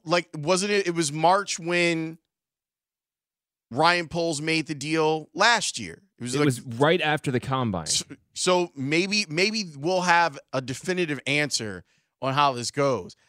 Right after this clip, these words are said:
Speaker 2: Well, what's
Speaker 1: I
Speaker 2: the date that they have to decide on Justin Fields'
Speaker 1: Not
Speaker 2: fifth
Speaker 1: until,
Speaker 2: year
Speaker 1: not
Speaker 2: option?
Speaker 1: until May. They got plenty of time on the fifth year option stuff.
Speaker 2: Okay.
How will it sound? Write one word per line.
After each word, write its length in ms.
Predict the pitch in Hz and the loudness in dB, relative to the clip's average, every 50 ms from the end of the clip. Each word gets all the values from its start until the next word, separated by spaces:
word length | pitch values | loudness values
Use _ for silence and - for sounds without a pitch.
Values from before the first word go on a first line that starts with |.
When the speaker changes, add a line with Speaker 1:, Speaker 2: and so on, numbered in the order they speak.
| _ _ _ | _ _ _
Speaker 2:
Well, 80 | 147 156 156 | 0 6 6
what's 140 | 190 214 - | 6 6 6
Speaker 1:
I 40 | |
Speaker 2:
the 100 | - 277 | 2 -2
date 260 | 196 156 208 208 214 - | 0 2 2 0 2 -2
that 100 | 202 156 | -4 -2
they 120 | 185 175 | 0 0
have 180 | 165 170 170 - | 0 0 -2 -2
to 100 | - 160 | -4 -6
decide 420 | 147 160 131 - - 156 151 147 | -6 -6 -4 -2 0 2 2 2
on 160 | 143 139 131 123 | 2 0 2 2
Justin 320 | 143 139 - - 135 127 | 2 0 0 0 -2 -4
Fields' 880 | - - 135 139 135 131 120 117 123 117 113 107 98 - - - - - _ _ _ | -2 0 0 2 2 2 0 0 0 0 0 -2 -4 -6 -8 -10 -12 -14 _ _ _
Speaker 1:
Not 220 | 117 151 180 196 208 | 0 4 4 4 6
Speaker 2:
fifth 60 | 196 156 131 - | 4 2 4 4
Speaker 1:
until, 60 | 131 | 2
Speaker 2:
year 80 | 123 113 | 4 4
Speaker 1:
not 160 | 104 98 - 165 | 2 2 4 4
Speaker 2:
option? 120 | 175 185 170 | 4 4 2
Speaker 1:
until 180 | - 180 165 | 0 0 0
May. 480 | 147 160 196 226 202 143 92 85 - _ _ _ _ | 0 0 2 2 2 0 -2 -6 -14 _ _ _ _
They 160 | 104 143 185 208 | -4 -2 0 2
got 180 | 202 185 151 | 2 2 2
plenty 320 | - - 214 233 226 214 180 | -2 -6 -4 -2 -2 -2 -2
of 80 | 147 | -2
time 320 | - - 156 147 143 135 131 | 0 0 2 2 2 0 -2
on 100 | 127 120 | -6 -8
the 80 | 120 | -8
fifth 220 | - - 147 123 - | -6 -6 -6 -6 -6
year 160 | 117 110 107 113 | -8 -4 0 2
option 400 | 131 147 139 - - 101 90 85 | 2 2 2 0 -6 -14 -14 -14
stuff. 220 | - - - 110 | -14 -10 -4 -4
Speaker 2:
Okay. 200 | 113 101 90 76 | -4 -4 -4 -8